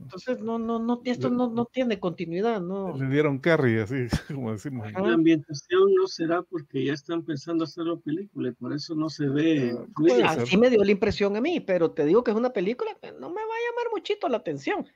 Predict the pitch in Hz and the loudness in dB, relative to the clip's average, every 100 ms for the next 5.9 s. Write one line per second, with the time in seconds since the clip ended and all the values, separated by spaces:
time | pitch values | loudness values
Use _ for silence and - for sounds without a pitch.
0 | _ _ _ _ _ 208 185 220 339 - | _ _ _ _ _ 2 2 2 2 0
1 | - _ _ _ _ - 165 151 131 120 | -6 _ _ _ _ -2 2 4 4 0
2 | - _ _ _ _ _ _ _ _ _ | -4 _ _ _ _ _ _ _ _ _
3 | _ - 170 - 165 160 190 214 220 214 | _ -6 -6 0 0 2 -2 -2 -2 -2
4 | 208 214 220 220 214 226 202 160 - 135 | -4 -2 -2 -2 -2 -2 -4 -6 -10 -10
5 | 143 156 180 196 220 262 180 190 247 | -6 -6 -4 -2 -2 -2 -2 -6 -8